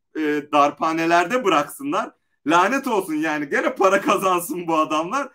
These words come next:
Ama en azından gümüş öbür tarafa çıkmasın. Böylece adamların karını, yani kaçışını engelleyemiyoruz. Bari karını biz verelim bunlara. Gümüş bizim piyasalarda kalsın. Dert bu.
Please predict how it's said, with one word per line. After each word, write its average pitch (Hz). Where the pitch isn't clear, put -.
Ama 247
en 269
azından 247
gümüş 226
öbür 160
tarafa 135
çıkmasın. 107
Böylece 233
adamların 202
karını, 202
yani 127
kaçışını 175
engelleyemiyoruz. 196
Bari 190
karını 196
biz 220
verelim 170
bunlara. 175
Gümüş 226
bizim 165
piyasalarda 98
kalsın. 98
Dert 185
bu. 120